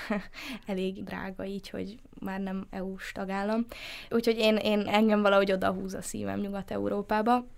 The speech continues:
de majd még tovább meglátjuk, hogy, ö, ebből mi fog kialakulni, de mindenképp a furujával szeretnék foglalkozni.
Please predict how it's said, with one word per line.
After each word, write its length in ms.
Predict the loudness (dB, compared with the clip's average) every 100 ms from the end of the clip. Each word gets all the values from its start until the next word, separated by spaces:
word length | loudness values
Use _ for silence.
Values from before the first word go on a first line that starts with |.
| -12
de 280 | -2 2 4
majd 320 | 6 4 4
még 260 | 2 0 -6 -20 -20 -16 -6
tovább 300 | -2 -2 0
meglátjuk, 560 | -2 -4 -8 -10 -12
hogy, 260 | -6 -6 -4
ö, 180 | -4 -6 -10 -18 -20 -12
ebből 260 | -8 -4 -2
mi 120 | -2
fog 200 | -4 -6
kialakulni, 680 | -4 -2 -2 0 0 2 6
de 100 | 8
mindenképp 520 | 6 4 0 -4 -4
a 60 |
furujával 600 | -2 2 4 6 4 2 0
szeretnék 480 | -4 -4 -4 -8 -10
foglalkozni. 640 | -12 -12 -14 -12 -10 -12